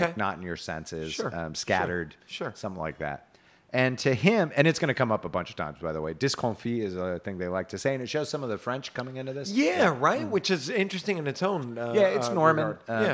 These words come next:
Speaker 1: after ten sixty-six, William the Conqueror comes over, brings the Norman court over to English. That's the Battle of Hastings. That's what unifies England. Um, and you have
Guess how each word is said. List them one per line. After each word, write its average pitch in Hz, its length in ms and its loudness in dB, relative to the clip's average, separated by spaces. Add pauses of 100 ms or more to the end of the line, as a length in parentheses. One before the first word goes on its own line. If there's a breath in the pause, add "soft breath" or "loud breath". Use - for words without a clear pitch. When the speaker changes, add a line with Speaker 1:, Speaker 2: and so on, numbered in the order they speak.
(120)
Speaker 1:
after 135 200 2
ten 135 200 4
sixty-six, 131 600 -2
William 123 240 2
the 117 80 -2
Conqueror 127 340 2
comes 107 260 -6
over, 147 220 4
brings 110 300 -2
the 101 80 -6
Norman 101 260 -6
court 127 400 -2
over 98 220 -4
to 90 120 -8
English. 123 360 -4
That's 95 260 -8
the 95 60 -10
Battle 87 260 -6
of 90 80 -8
Hastings. 113 480 -8 (160 soft breath)
That's 101 220 -8
what 95 120 -6
unifies 90 480 -6
England. 120 500 -4
Um, 90 340 -2
and 90 160 -8
you 92 100 -4
have 95 340 0